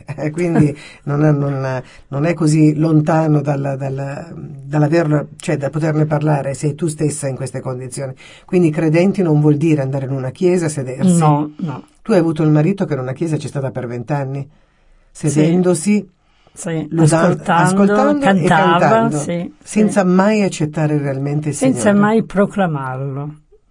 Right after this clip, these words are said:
Speaker 2: pubblicamente, non l'ha mai proclamato.
Speaker 1: Non si è mai battezzato,
Speaker 2: Mm.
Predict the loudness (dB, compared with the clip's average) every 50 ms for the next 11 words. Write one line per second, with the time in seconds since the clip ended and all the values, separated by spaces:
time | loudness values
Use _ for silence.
0 | _ _ _ 2 2 2 2 2 0 -2 -4 -4 -4 -2 -2 -2 -4 -4 -6 -6
1 | -4 -4 -2 -2 -2 -2 -2 -4 -6 -8 -8 -10 -12 -10 -12 -18 -20 -20 _ -20
2 | _ _ _ -16 -14 -14 -14 -14 _ _ -8 -4 0 0 0 0 -2 -4 -4 -4
3 | -6 -6 -6 -8 -10 -8 -6 -8 -6 -4 -4 -2 -2 -2 -4 -6 -8 -10 -10 -10
4 | _ _ -8 -6 -6 -6